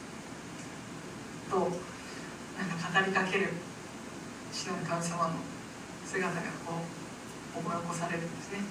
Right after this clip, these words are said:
ああ、いつの間にかそうできなくなってしまう私たち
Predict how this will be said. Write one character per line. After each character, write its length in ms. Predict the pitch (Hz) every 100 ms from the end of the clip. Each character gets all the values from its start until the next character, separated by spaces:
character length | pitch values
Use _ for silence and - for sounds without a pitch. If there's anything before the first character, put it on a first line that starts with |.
| - - - - - - - - - - - - -
あ 360 | - - -
あ、 1400 | - - - - - - - - - - - - - - -
い 40 |
つ 100 | 185
の 120 | 185
間 120 | 185
に 100 | 190
か 120 | 190 170
そ 360 | 180 175 175
う 160 | 170 170
で 60 | 165
き 60 |
な 120 | 247 262
く 80 | 247
な 80 |
っ 20 | -
て 140 | -
し 120 | -
ま 120 | -
う 840 | - - - - - - - - 170
私 160 | 165
た 40 |
ち 40 | 165